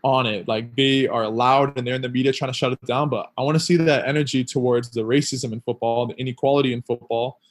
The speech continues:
and all those other issues. So that was my, that was my only thing about it. Like, yeah, Super League is bad, but, like, the way fifa react about it, like, and how much energy, energy they can put into something,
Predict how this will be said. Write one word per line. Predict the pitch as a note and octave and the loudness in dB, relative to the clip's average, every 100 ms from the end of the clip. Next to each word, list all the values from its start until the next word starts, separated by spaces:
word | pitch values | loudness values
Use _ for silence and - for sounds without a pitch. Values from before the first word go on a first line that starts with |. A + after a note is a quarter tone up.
| _ - | _ -6
and | B2+ A#2 G#2+ G2 - | -2 -2 -2 -8 0
all | C3 C#3+ | 2 4
those | C#3 C3 | 4 2
other | B2+ | 0
issues. | A2+ C#3+ - A#2+ A2 A2 | 0 -2 -2 -6 -6 -10
So | - - | -10 -2
that | C#3 F3+ | 2 4
was | F#3 | 4
my, | D#3 D#3+ D3 | 2 2 0
that | C#3+ F3+ | 2 2
was | E3 | 4
my | F3+ D#3 | 2 2
only | C#3+ D#3 | 0 0
thing | D3+ D3 | 0 -2
about | C3 B2 A#2+ | -2 -2 -2
it. | A2 | -2
Like, | A2 A#2 | -4 -2
yeah, | B2 A2 | -2 -2
Super | - F3 | -4 2
League | G3 F#3+ | 4 4
is | F#3 C3 | 2 2
bad, | A#2+ D3+ G3+ - _ _ - | 0 0 0 -6 _ _ -2
but, | C#3+ B2 | 0 2
like, | A#2 A#2 | -2 -4
the | - | -2
way | B2+ D3+ | 2 4
fifa | F#3 F#3 F3+ | 4 2 0
react | D3+ A2+ A2 C#3 | 2 2 0 0
about | D#3 D#3+ F3 | 0 2 4
it, | G#3 - | 4 4
like, | B2+ A#2 | -2 -4
and | B2 B2+ | -4 -4
how | B2 D3+ | -2 0
much | E3+ - | 0 -2
energy, | C#3 D3 D3+ D3 A#2 _ _ - | -4 -2 0 -2 -4 _ _ -4
energy | D3 D3+ E3 | 0 2 2
they | D3+ | 2
can | C3+ A#2+ | -2 -4
put | - D#3+ - | -2 -2 -2
into | D3 E3 | -4 -4
something, | E3+ F3 G#3 A3 | -2 0 0 0